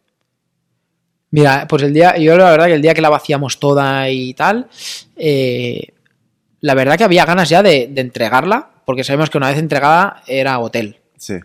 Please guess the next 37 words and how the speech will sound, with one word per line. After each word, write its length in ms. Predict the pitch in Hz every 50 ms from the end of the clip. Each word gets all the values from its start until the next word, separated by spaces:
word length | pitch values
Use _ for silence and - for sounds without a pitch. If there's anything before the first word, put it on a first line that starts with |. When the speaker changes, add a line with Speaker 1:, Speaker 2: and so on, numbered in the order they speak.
| _ _ _ _
Speaker 1:
Hotel 480 | - 120 113 131 143 160 180 196 202 190
y 200 | 151 139 127 123
dejar 340 | 123 117 - - 123 123 127
de 160 | 131 131 123
presionarnos 680 | - 131 120 - 127 127 127 135 147 151 147 151 143 -
y 40 | 139
empezar 300 | 120 123 120 - 135 131
a 40 | 127
conocer 300 | 139 131 123 - 135 131
Las 180 | 127 120 120
Vegas, 280 | 127 135 135 151 147 -
que 100 | - 123
muchos 300 | 120 123 120 - 131 131
no 60 | 135
habíamos 300 | 127 120 117 113 117 117
estado. 380 | 113 107 - 120 117 113 117 - _ - - - - - - - - - - - _ _ _ _ _ _ _ _ _ -
Pero 160 | 160 151 151
también 180 | 156 147 165
la 80 | 175 170
sensación 380 | 170 185 175 170 156 175 175 180
esta 220 | 175 - - 180
de 280 | 175 175 180 190 196 185
"te 140 | 190 -
volveré 300 | 147 143 139 135 135 135
a 60 | 127 127
ver", 300 | 127 120 110 - _ _ _ _ _ _ _ _ _ _ _ _ _ _ _ _ _ _ -
¿sabes? 320 | - - 127 135 170 170
La 80 | 160 135
caravana 260 | 135 135 147 156 151
Speaker 2:
Ya. 60 | 139 165
Speaker 1:
es, 60 | 156
"vale, 220 | 139 123 120 113
te, 220 | - - 127 123 120
yo 100 | 139 156
te 80 | 156 190
dejo 240 | 190 180 165 175 156
ahí, 340 | 147 156 190 233 277 -